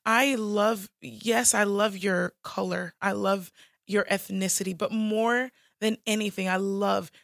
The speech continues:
that I can see Jesus inside of you." That's the core thing. To be honest, the concept of race can come against that, but even just the, the putting down of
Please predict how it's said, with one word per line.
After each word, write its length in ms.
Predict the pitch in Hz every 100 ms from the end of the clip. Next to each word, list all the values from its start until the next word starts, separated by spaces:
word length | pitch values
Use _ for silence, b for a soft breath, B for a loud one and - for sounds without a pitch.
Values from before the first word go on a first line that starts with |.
| _
that 80 | 190
I 80 | 185
can 140 | 185
see 160 | - 170
Jesus 460 | - 175 175 165
inside 420 | - 170 - -
of 120 | - -
you." 120 | - B B
That's 260 | - 214 -
the 120 | 220
core 400 | - - 190 185
thing. 400 | 170 - - - B B -
To 100 | 262
be 140 | 247
honest, 260 | - 247 240
the 60 |
concept 560 | 190 - 196 202 220 -
of 100 | 208
race 360 | 226 247 233 - b b -
can 240 | 226 214
come 200 | - 233
against 360 | 233 226 226 -
that, 260 | 233 233 B B B B _
but 240 | 233 202 -
even 300 | 226 233 254
just 220 | 220 208 - _
the, 400 | - 208 190 - -
the 100 | 202
putting 600 | - - 247 269 254 202
down 540 | 185 185 190 185 185 -
of 420 | 196 175 185 165